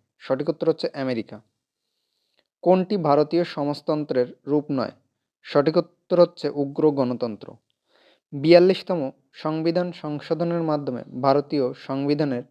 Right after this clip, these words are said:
প্রস্তাবনায় কোনগুলি অন্তর্ভুক্ত করা হয়েছে? সঠিক উত্তর হচ্ছে সমাজতন্ত্র, ধর্মনিরপেক্ষ এবং অখণ্ডতা। ভারতের নাগরিকত্ব পেতে হলে কোন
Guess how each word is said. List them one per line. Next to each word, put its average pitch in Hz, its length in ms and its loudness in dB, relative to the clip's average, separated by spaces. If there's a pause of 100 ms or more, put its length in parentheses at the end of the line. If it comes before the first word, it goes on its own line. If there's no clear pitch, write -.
(540)
প্রস্তাবনায় 151 600 0 (400)
কোনগুলি 170 420 2
অন্তর্ভুক্ত 151 600 -6
করা 123 280 2
হয়েছে? 113 280 -6 (560)
সঠিক 151 320 0
উত্তর 175 220 -2
হচ্ছে 165 340 0 (580)
সমাজতন্ত্র, 156 680 -2 (480)
ধর্মনিরপেক্ষ 147 840 -2 (720)
এবং 156 180 0 (120)
অখণ্ডতা। 139 680 -4 (1300)
ভারতের 160 460 4
নাগরিকত্ব 160 600 0
পেতে 156 300 -2
হলে 139 200 0 (540)
কোন 160 140 2